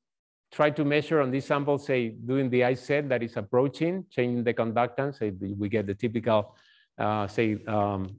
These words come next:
log dependence here, then we can see high values, some, some almost reaching one hundred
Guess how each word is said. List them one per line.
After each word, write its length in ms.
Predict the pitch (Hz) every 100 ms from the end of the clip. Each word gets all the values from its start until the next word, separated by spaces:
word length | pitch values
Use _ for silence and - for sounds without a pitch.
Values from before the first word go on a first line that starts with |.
| -
log 320 | 117 131 113
dependence 540 | 113 139 156 165 160
here, 380 | 175 185 202 - _ _ _ -
then 380 | 131 143 143 -
we 140 | 135 165
can 180 | 208
see 180 | 190 185
high 220 | 160 165
values, 400 | 143 160 165 117
some, 240 | 135 123 117
some 300 | - 147 147
almost 340 | 143 170 151 -
reaching 560 | 139 143 143 131 113 110
one 220 | 120 123
hundred 520 | 127 143 139 151 151